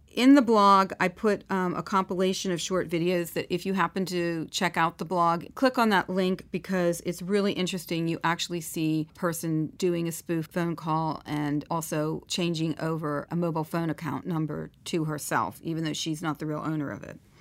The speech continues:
Very, very interesting video. So, how did I fix this? What to do when something like this happens and just totally rocks your world and turns it upside down?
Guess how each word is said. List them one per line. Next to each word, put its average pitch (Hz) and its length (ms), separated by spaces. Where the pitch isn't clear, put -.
Very, 196 280
very 165 200
interesting 151 400
video. 147 460
So, 185 380
how 247 420
did 262 160
I 214 120
fix 233 340
this? - 420
What 226 240
to 285 120
do 220 380
when 170 140
something 214 400
like 185 200
this 185 160
happens 175 520
and 180 140
just 175 260
totally 185 440
rocks 160 420
your 165 100
world 147 320
and 139 120
turns 151 260
it 139 80
upside 135 360
down? 117 420